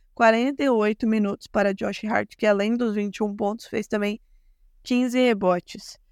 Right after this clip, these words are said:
Dos iniciais do Si-, do Sixers, desculpa, do Knicks, todos marcaram pelo menos dez pontos. O Anunoby ficou com dez. O Hartenstein, importantíssimo no final, com um rebote e um toco providenciais que decidiram o jogo.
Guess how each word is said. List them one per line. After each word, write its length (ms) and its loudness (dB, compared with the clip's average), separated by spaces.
Dos 600 -2
iniciais 760 2
do 120 -6
Si-, 380 -2
do 160 -8
Sixers, 500 -12
desculpa, 360 -8
do 80 -4
Knicks, 440 -4
todos 500 2
marcaram 560 2
pelo 220 0
menos 300 0
dez 220 0
pontos. 420 -8
O 80 2
Anunoby 420 0
ficou 260 -14
com 180 -8
dez. 460 0
O 480 0
Hartenstein, 880 -2
importantíssimo 1400 -2
no 100 -4
final, 400 0
com 560 -4
um 420 -8
rebote 520 0
e 40 -2
um 120 -4
toco 580 -2
providenciais 760 0
que 100 -8
decidiram 540 -4
o 80 -6
jogo. 340 -4